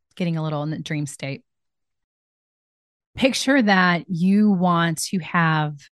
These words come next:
your dream guy or your dream girl. Like, you wanna, you want that dream partner,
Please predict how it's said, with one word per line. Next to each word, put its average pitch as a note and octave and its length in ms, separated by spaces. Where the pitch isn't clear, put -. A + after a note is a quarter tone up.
your F3+ 140
dream F3+ 380
guy E3 300
or E3 40
your D#3 140
dream D3 320
girl. B2+ 400
Like, - 200
you G#3+ 120
wanna, G#3 360
you G3 100
want G#3 280
that F#3 220
dream D#3+ 380
partner, C#3+ 560